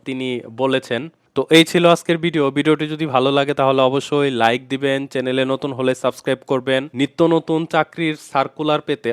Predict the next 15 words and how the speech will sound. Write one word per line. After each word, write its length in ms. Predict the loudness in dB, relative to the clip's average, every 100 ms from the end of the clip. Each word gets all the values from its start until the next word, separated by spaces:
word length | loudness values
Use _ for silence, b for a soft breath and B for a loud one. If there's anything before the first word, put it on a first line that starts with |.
| 0
অবশ্যই 440 | 2 2 0 -2 -2
চ্যানেলটি 400 | -2 -2 -2 -2 -2 -4 2
সাবস্ক্রাইব 400 | 2 2 -4 -2
করতে 240 | -4 -2 -4
ভুলবেন 400 | -4 -4 -2 -2 -2
না, 80 | -4 -6 -6
সেই 220 | -2 0 0
সাথে 180 | -2 -4
আপনার 260 | -2 -4 -2
বন্ধুদের 400 | -4 -4 -4 -4 -4
সাথেও 300 | -6 -6 -10 -10
শেয়ার 300 | -10 -2 -2 -2
করতে 280 | -8 -8 -8
ভুলবেন 340 | -8 -10 -12
না। 60 | -14